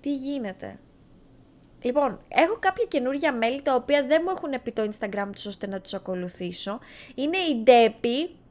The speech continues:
ο Greek Gamers, η Βασιλεία την έχω. Greek Gamers και Ντέπη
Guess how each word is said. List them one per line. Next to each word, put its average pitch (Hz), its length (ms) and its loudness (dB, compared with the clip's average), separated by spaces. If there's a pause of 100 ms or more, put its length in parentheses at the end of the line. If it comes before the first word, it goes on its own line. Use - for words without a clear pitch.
(500)
ο 208 200 -2
Greek 269 480 -2
Gamers, 233 720 4
η - 140 -8
Βασιλεία 247 440 0
την 302 180 -4
έχω. 214 360 0
Greek 262 480 -4
Gamers 294 600 2
και 262 100 -2
Ντέπη 262 600 2